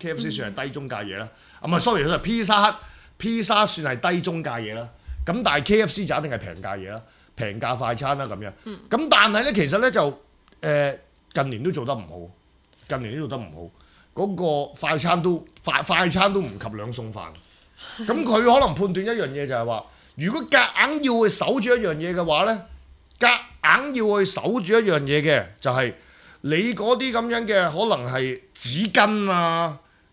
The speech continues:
Speaker 1: 誒，賣紙巾啊，賣，誒，洗潔精啊，賣，誒，嗰啲噉樣嘅，誒，賣嗰啲，誒，誒，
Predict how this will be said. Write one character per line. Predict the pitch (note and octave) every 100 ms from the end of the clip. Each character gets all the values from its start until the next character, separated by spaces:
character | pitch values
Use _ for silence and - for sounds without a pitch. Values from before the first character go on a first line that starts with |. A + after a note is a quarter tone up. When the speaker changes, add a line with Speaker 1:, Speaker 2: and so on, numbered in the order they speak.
| -
Speaker 1:
誒， | C#3 C#3 - -
賣 | C#3+ C#3+ C#3
紙 | - C#3 F#3+
巾 | G#3 G3+ G3
啊， | F3 E3+ E3
賣， | D#3+ C#3 B2+ C3+ C3+
誒， | E2+ B2+ B2+ B2 A#2 A#2
洗 | -
潔 | F#3 D#3
精 | - F#3+ F#3+
啊， | E3+ D#3+ D#3 C#3+ - _ _
賣， | B2+ C3 B2 C3 C3 C3 C3
誒， | C3 B2 B2 B2 G#2+
嗰 | C3+ F3+
啲 | G#3 G3+
噉 | F#3 F#3+
樣 | F#3
嘅， | E3+ D3 D3
誒， | C3+ B2+ A#2+ A#2+ A#2+ A#2+
賣 | B2 A#2 C3
嗰 | D#3
啲， | F#3 F#3 F3+ - _ - -
誒， | A#2+ A#2+ A#2+
誒， | B2+ B2 B2 A#2